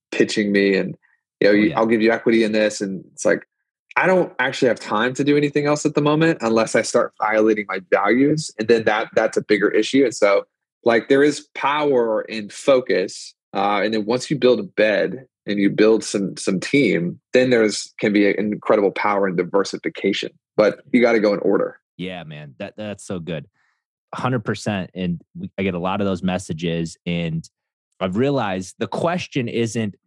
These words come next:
Speaker 2: "Can we do it?" The question needs to now change, like, "Should we do it?" Like, there's, there's so many opportunities, and
Speaker 1: Yeah.
Speaker 2: they all can be successful, but it's, it's like, what are you gonna spend your time and energy in?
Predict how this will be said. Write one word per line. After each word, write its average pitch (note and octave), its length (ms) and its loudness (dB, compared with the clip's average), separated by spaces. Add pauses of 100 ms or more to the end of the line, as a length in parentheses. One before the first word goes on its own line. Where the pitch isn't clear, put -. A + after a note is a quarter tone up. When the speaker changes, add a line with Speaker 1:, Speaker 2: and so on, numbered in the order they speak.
(220)
Speaker 2:
"Can B2+ 300 -4
we G2+ 140 -2
do F2 240 -6
it?" F2 220 -6
The F#2 100 -6
question A2 760 -6
needs G#2 380 -4
to G#2+ 60 -10
now F#2 280 -6
change, F#2 420 -8
like, E2 200 -8
"Should G#2 420 -8
we D#2+ 160 -8
do C#2 240 -10
it?" C#2 160 -10
Like, F2+ 180 -6
there's, A#2 220 -4
there's C3+ 120 -6
so G#3 140 0
many A2+ 200 0
opportunities, F#2+ 880 -2 (420)
and G#2 540 -4
Speaker 1:
Yeah. A#2 160 2 (240)
Speaker 2:
they G2+ 260 -4
all D3+ 220 0
can D3 580 -2
be G2 320 -2
successful, F2+ 720 -8
but F#2 220 -6
it's, F2+ 220 -10
it's G2 200 -10
like, F2+ 140 -4
what G#2+ 220 0
are C#3 40 4
you C3+ 80 4
gonna A2+ 180 -2
spend G2+ 300 -4
your F#2 100 -4
time F#2 340 0
and F2 100 -2
energy F2+ 280 -2
in? F2 100 -2